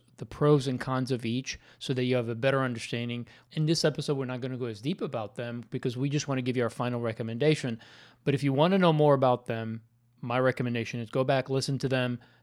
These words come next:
and make sure that you're fully understanding what each one of these apps will do for you. As we said earlier, David, there's no specific perfect app for anyone. So you have to find something that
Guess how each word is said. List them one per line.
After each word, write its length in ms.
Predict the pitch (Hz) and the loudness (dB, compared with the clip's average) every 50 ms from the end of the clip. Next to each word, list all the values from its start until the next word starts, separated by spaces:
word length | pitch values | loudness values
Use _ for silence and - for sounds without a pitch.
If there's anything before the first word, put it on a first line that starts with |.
| _ - | _ -8
and 160 | 123 123 123 | -6 -4 0
make 160 | 127 123 120 | 0 0 0
sure 200 | - - 139 131 | 0 0 0 0
that 120 | 123 123 | 0 -2
you're 160 | 123 120 123 117 | -2 -4 -6 -6
fully 380 | - - - 208 220 214 208 | -6 -4 -2 0 0 2 2
understanding 480 | 190 170 156 - - - 143 135 127 127 | 2 0 0 -2 -4 -4 -4 -4 -4 -4
what 140 | 120 113 127 | -6 -6 -6
each 180 | 127 120 - | -6 -6 -6
one 140 | 127 123 123 | -6 -6 -6
of 80 | 117 107 | -6 -6
these 140 | 120 110 | -6 -2
apps 260 | 120 117 113 113 - 123 | -2 -2 -2 -2 -4 -8
will 80 | 117 | -6
do 160 | 110 120 123 | -4 -6 -6
for 140 | 120 - 127 | -6 -4 -4
you. 220 | 120 123 127 123 123 - - - - - _ - | -2 -2 -2 -2 -4 -8 -20 -20 -20 -16 _ -4
As 120 | 135 131 | -2 2
we 120 | 160 185 180 | 2 2 4
said 260 | - 202 196 180 160 | 4 2 2 4 4
earlier, 300 | 156 156 151 135 131 123 | 6 4 4 4 2 0
David, 360 | 113 123 120 120 120 120 110 - | 0 0 -2 0 -2 -4 -4 -6
there's 360 | 147 139 131 156 160 156 135 | -8 -4 0 0 0 2 2
no 220 | 143 143 143 147 | 2 2 2 2
specific 800 | 147 147 - - 135 131 - - 143 135 - - 139 135 - - - _ - | 0 0 -4 -6 -6 -6 -4 -4 -4 -4 -2 -2 -2 -2 -4 -8 -18 _ -4
perfect 440 | - 139 131 - 143 131 135 - 143 | -2 -2 -2 0 -4 -4 -4 -2 -2
app 220 | 135 123 123 - | -2 -2 -2 -4
for 160 | - - 120 | -8 -8 -8
anyone. 540 | - 117 127 135 143 151 175 190 208 208 208 _ - - - - - | -6 -8 -8 -8 -6 -4 -2 -2 -2 -4 -6 _ -20 -20 -20 -20 -16
So 140 | - - 135 | -8 -4 0
you 100 | 131 143 | 2 2
have 160 | 160 202 202 | 2 2 0
to 80 | - 226 | -2 -6
find 320 | - - 170 160 160 151 | -2 0 0 2 2 0
something 400 | 139 151 143 135 - 143 131 127 | -2 -4 -4 -4 -4 -4 -4 -2
that 360 | 127 123 120 120 123 - _ | 0 0 0 0 -2 -6 _